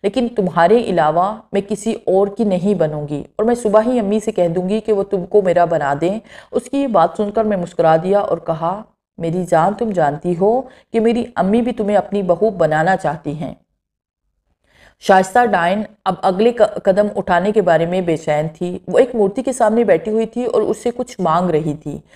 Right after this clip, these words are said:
کہ اسے ایک آواز سنائی دی، "شائستہ، کچھ انتظار کرو، بہت جلد تمہیں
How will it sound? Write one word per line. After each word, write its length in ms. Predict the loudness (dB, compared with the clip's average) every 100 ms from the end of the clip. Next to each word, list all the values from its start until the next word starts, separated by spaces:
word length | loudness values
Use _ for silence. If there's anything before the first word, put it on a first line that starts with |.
| -12 0
کہ 80 | 0
اسے 200 | 2 0
ایک 300 | 2 0 2
آواز 380 | 2 4 2 2
سنائی 360 | -6 -2 -4
دی، 220 | -4 -10 -10 _ _
"شائستہ، 600 | -2 -2 0 0 0 0 -10 _ -10
کچھ 200 | -10 -8 -4
انتظار 500 | -2 0 2 4 2
کرو، 440 | 2 2 2 0 -10 -20 _ -8
بہت 300 | 0 0 4
جلد 260 | 2 2
تمہیں 260 | -4 0 0